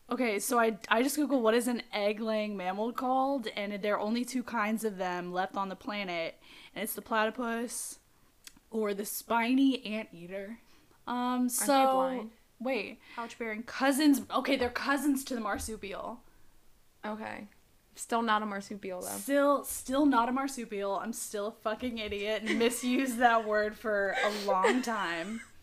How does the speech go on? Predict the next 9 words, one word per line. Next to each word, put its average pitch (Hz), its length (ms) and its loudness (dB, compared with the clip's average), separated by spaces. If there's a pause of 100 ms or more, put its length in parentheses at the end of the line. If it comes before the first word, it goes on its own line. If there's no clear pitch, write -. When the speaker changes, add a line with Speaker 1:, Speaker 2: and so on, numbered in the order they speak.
(600)
Speaker 1:
But, 202 240 0
um, 180 420 -4
Speaker 2:
Today 277 260 2
years 269 180 -2
old. 233 320 -6 (500)
Speaker 1:
Today 220 240 -4
years 240 260 -4
old, 254 200 -2
baby. 190 400 -8